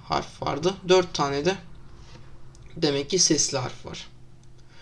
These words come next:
Bu sesli harfler dört öğe, bir de burada paketlediğimiz bir öğemiz var. Beş faktöriyel şeklinde biz bunu sıralayabiliriz. Ama bir de burada bizim kendi içinde yer değiştirilme ihtimali olan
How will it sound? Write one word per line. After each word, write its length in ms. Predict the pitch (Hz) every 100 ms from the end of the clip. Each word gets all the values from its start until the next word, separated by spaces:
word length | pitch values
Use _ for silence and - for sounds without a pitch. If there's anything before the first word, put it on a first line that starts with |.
| - - - - - -
Bu 80 | 165
sesli 440 | - 185 - 180
harfler 480 | 170 160 - 139 135
dört 320 | 165 180 -
öğe, 260 | 180 180 175
bir 100 | 175
de 120 | 165
burada 240 | 160 147
paketlediğimiz 720 | 151 147 156 - - 131 - 175
bir 100 | 165
öğemiz 360 | 160 156 151
var. 200 | 165 170
Beş 220 | 190 185
faktöriyel 500 | - 143 139 - 156
şeklinde 420 | 151 - - 170 170
biz 160 | 147
bunu 140 | 147 165
sıralayabiliriz. 880 | - 139 131 127 113 123 - - - - - - -
Ama 320 | - 190 180
bir 280 | 180 196 180
de 60 | 202 - - - -
burada 280 | 165 170 175
bizim 260 | 165 170 190 - - - - -
kendi 300 | 156 170 175
içinde 360 | 170 - 170
yer 300 | 165 151 143
değiştirilme 580 | 147 139 - 143 139 151
ihtimali 520 | 156 - 139 139 143
olan 280 | 147 151 175